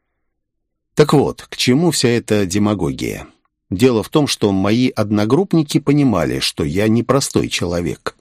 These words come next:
Они со щенячьей преданностью смотрели на меня, когда мы ехали в доки.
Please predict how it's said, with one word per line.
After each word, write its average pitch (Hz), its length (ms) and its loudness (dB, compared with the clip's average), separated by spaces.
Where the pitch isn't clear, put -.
Они 165 300 4
со 127 180 2
щенячьей 127 680 2
преданностью 113 840 0
смотрели 135 600 2
на 127 80 4
меня, 120 320 2
когда 101 360 0
мы 107 260 2
ехали 90 500 0
в 78 140 -6
доки. - 500 -4